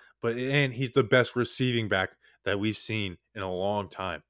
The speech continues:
It's not like he's a James White type where he's just a receiver. He runs for fourteen hundred yards. He had, uh, twenty-four hundred yards from scrimmage in twenty nineteen. He's an awesome player, and I think four years, sixty-four million dollars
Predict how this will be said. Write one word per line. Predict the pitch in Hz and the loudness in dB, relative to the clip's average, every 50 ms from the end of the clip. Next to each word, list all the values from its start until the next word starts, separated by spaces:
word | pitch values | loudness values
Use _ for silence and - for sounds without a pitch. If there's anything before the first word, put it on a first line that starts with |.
| _ _ | _ _
It's | - - - - | -14 -12 -6 -4
not | 131 123 120 | -2 0 0
like | 123 120 117 | 0 0 2
he's | 120 107 | 2 2
a | 110 104 | 0 0
James | 101 107 107 104 110 104 92 | 0 -2 -2 -2 -2 -2 0
White | 95 95 98 95 - | 2 2 2 2 0
type | - 92 92 87 | 0 -2 -2 0
where | 92 90 90 | -2 -2 -2
he's | 92 92 90 | -2 -4 -2
just | 87 - 95 92 - - | -2 -2 -2 -2 -2 -4
a | 98 | -6
receiver. | 92 85 - - 92 82 78 - _ _ _ _ _ _ _ _ _ _ _ _ _ - | -6 -6 -6 -8 -10 -10 -12 -14 _ _ _ _ _ _ _ _ _ _ _ _ _ -2
He | 110 107 | 0 0
runs | 104 101 104 110 110 - | 2 2 0 0 0 0
for | - 98 | -2 -4
fourteen | - - - 113 113 - 127 113 92 | -4 -2 -2 0 0 0 -2 -4 -4
hundred | 107 107 104 107 98 | -4 -4 -2 -2 0
yards. | 92 90 87 90 90 87 - - _ _ - - - - - - _ - | 0 2 2 2 0 -2 -6 -12 _ _ -20 -20 -20 -20 -20 -14 _ -2
He | 113 | 0
had, | 101 104 110 101 92 | 4 6 6 4 4
uh, | 98 101 104 113 - - 104 92 85 90 - | 4 2 0 0 0 -2 0 0 0 -2 -2
twenty-four | - - 123 127 123 - - 123 120 101 | -2 0 0 0 0 2 2 2 2 4
hundred | 110 110 107 113 104 - - - | 2 0 0 -2 -2 -2 -6 -4
yards | 113 104 101 104 101 - | 0 2 2 2 2 0
from | - 107 | -4 -8
scrimmage | - - - 101 92 92 85 - | -8 -6 -6 -6 -6 -4 -6 -8
in | 92 | -10
twenty | - - 92 90 87 | -8 -8 -8 -8 -6
nineteen. | 87 87 87 85 - - 92 87 85 - _ - - - - - _ - | -6 -6 -8 -8 -10 -12 -12 -12 -12 -14 _ -20 -20 -20 -20 -18 _ 0
He's | 131 131 120 | 0 2 4
an | 131 123 | 2 2
awesome | 95 107 110 113 117 - - 131 104 | 2 6 6 6 6 6 2 -4 -6
player, | - - 101 98 98 98 95 - | -4 -2 0 2 2 0 0 -2
and | - 90 | -2 -2
I | 95 107 | -2 0
think | 107 - 110 95 | 0 -2 -4 -6
four | - - 98 95 95 | -4 -4 -2 0 0
years, | 92 92 92 87 - | 0 0 -2 -2 -4
sixty-four | - 107 - - - 98 - 98 92 87 | -6 -10 -8 -8 -12 -10 -8 -8 -8 -8
million | 90 85 82 80 | -8 -8 -8 -8
dollars | 80 78 80 80 76 - | -6 -6 -6 -6 -8 -10